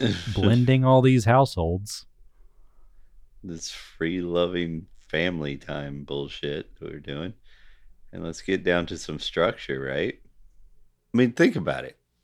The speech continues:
Speaker 1: It would be anarchy if the government wasn't telling us,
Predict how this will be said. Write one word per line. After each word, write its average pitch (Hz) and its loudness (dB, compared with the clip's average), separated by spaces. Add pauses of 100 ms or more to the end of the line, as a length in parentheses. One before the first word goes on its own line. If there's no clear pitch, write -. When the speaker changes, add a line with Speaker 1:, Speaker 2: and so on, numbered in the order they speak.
(840)
Speaker 1:
It 127 4
would 156 6
be 147 4
anarchy 127 6
if 80 -4
the 90 2
government 90 6
wasn't 82 -4 (840)
telling 98 0
us, 76 -4